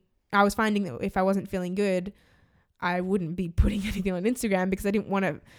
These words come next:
have to fake some, you know, empty promotional post. Like,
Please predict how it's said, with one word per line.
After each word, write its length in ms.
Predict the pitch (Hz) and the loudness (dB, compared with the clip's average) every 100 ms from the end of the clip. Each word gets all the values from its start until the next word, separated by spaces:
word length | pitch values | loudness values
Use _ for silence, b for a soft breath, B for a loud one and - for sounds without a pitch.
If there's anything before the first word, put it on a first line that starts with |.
| B B | B B
have 200 | 220 208 | -2 0
to 80 | 196 | -2
fake 460 | - - 196 190 - | -2 0 2 2 -2
some, 540 | - 185 180 175 185 b b b b b _ _ _ _ | -2 -2 0 -4 -8 b b b b b _ _ _ _
you 100 | 226 202 | 0 2
know, 320 | 180 175 135 _ _ - | 4 2 0 _ _ -4
empty 720 | 196 190 - 214 190 180 - _ - | -2 -2 0 -2 -2 -4 -10 _ 2
promotional 640 | 214 196 180 202 190 151 | 4 2 0 -2 -4 -2
post. 720 | - - 196 175 - - - 165 | 0 2 2 2 -4 -6 -8 -8
Like, 360 | 135 - - | -8 -10 -16